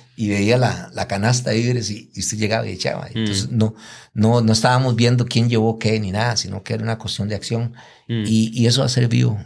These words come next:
Speaker 1: y eso lo hemos, lo hemos in-, in-, inculcado en la empresa.
Speaker 2: Qué bonito.
Speaker 1: Y respetando el, el credo de cada quien,
Speaker 2: Ujú.
Speaker 1: todos buscamos una misión y es conocer a Cristo
Speaker 2: Ujú.
Speaker 1: y tenerlo como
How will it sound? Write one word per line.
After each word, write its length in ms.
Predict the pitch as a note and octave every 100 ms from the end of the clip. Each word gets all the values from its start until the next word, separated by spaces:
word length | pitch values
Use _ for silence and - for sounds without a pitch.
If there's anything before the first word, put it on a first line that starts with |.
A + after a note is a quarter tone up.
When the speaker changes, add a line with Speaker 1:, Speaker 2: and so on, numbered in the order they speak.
| - _
Speaker 1:
y 200 | - F#2+
eso 260 | F#2+ F#2+ B2
lo 80 | F#2
hemos, 460 | F#2 G#2+ G2 - _ _
lo 120 | -
hemos 280 | F#2 A2 -
in-, 240 | G#2 F#2 -
in-, 300 | G2 G2 -
inculcado 640 | A#2+ G#2 F#2+ F2 G2+ G#2+ G#2+
en 80 |
la 40 | G2
empresa. 500 | E2 F#2 F#2+ F#2+ F#2+ _ -
Speaker 2:
Qué 120 | -
bonito. 520 | A2 G#2+ G#2+ G#2+ A2 -
Speaker 1:
Y 600 | - F#2+ F2+ F2 D#2+ C2+ - _ _ _ _
respetando 760 | - G#2+ - G2 G2 F#2+ G2+ A#2
el, 260 | F#2+ E2 -
el 140 | - E2
credo 320 | - G2 G#2+
de 80 | G2+
cada 320 | - G2+ G2+
quien, 500 | - G3 A3 D3+ - _
Speaker 2:
Ujú. 160 | A2+ G#2+
Speaker 1:
todos 260 | G#2+ A2+
buscamos 500 | A2 - - G#2 A2
una 160 | G#2 G2+
misión 480 | F#2 E2+ G2 B2 -
y 60 | D#2+
es 280 | E2+ - _ -
conocer 400 | F#2 F2+ F#2 G2
a 80 |
Cristo 480 | - F2 E2 - - _ - -
Speaker 2:
Ujú. 260 | G#2 G#2 G2+
Speaker 1:
y 400 | - F#2 F2+ F2
tenerlo 580 | - F2+ E2+ F2 F#2+ G2+
como 420 | - F2 D#2+ D#2+